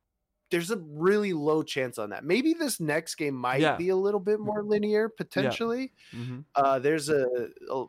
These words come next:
Speaker 1: some rumors about that, um, going around, but, like,
Speaker 2: A big new game like this is, uh, like,
Speaker 1: Mm.
Speaker 2: at least for the foreseeable future, like, after Valhalla, this, like, the, the best, uh, like, the, the,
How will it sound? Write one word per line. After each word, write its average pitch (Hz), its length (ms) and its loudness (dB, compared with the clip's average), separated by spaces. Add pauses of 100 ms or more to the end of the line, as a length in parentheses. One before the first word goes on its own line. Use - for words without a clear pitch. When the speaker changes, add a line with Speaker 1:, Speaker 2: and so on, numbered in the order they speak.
Speaker 1:
some 135 420 -2
rumors 113 560 -6 (100)
about 104 320 -4
that, 101 320 0 (180)
um, 101 480 0 (160)
going 107 240 -2
around, 95 500 -4
but, 113 160 2
like, 117 380 -2 (360)
Speaker 2:
A 175 80 4
big 190 360 8
new 220 260 6
game 247 460 6 (180)
like 160 480 4
this 156 640 0 (380)
is, 175 280 4
uh, 160 280 2
like, 165 300 6
Speaker 1:
Mm. 123 180 2
Speaker 2:
at 170 100 6
least 208 300 8
for 202 100 4
the 190 80 4
foreseeable 160 400 2
future, 160 340 4
like, 139 200 4
after 143 200 0
Valhalla, 135 500 6
this, 131 180 0
like, 127 160 0
the, 123 180 2
the 143 220 0
best, 139 560 2 (380)
uh, 135 520 6
like, 131 220 0
the, 131 200 0
the, 123 240 0